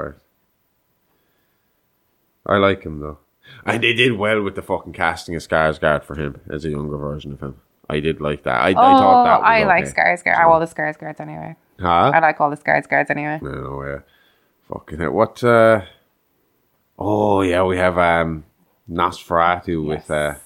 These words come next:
Speaker 1: is he Bill Skarsgård?
Speaker 2: Bill, yeah, that, yeah, that's, that's him, isn't it?
Speaker 1: Gustav then is Floki, right?
Speaker 2: Yeah, and then
Speaker 1: And then who was Tarzan?
Speaker 2: There's a St-, Stellan is the father. Bill.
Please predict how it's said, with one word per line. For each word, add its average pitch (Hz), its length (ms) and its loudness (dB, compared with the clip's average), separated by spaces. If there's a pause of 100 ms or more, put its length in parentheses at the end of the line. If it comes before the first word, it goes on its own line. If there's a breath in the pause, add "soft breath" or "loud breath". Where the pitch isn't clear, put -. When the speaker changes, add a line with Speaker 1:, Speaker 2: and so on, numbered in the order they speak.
(180)
Speaker 1:
is - 120 -10
he 185 120 0
Bill 196 220 4
Skarsgård? 87 400 0
Speaker 2:
Bill, 170 300 0
yeah, 160 340 2
that, 165 320 2 (160)
yeah, 196 140 2
that's, 208 220 -6
that's 220 240 -2
him, 170 140 -8
isn't - 160 -16
it? - 180 -14
Speaker 1:
Gustav 127 500 2
then 117 160 4
is 87 220 0
Floki, 85 520 -2
right? 85 340 -2
Speaker 2:
Yeah, 175 340 2 (200)
and 180 200 0
then 170 340 4
Speaker 1:
And 165 80 0
then 90 240 2
who 110 140 2
was 113 140 2
Tarzan? 82 540 0 (1000 soft breath)
Speaker 2:
There's 196 200 0
a 170 60 -8
St-, - 260 -2
Stellan 220 420 4
is 202 120 0
the 190 60 -12
father. 180 320 4
Bill. 175 360 4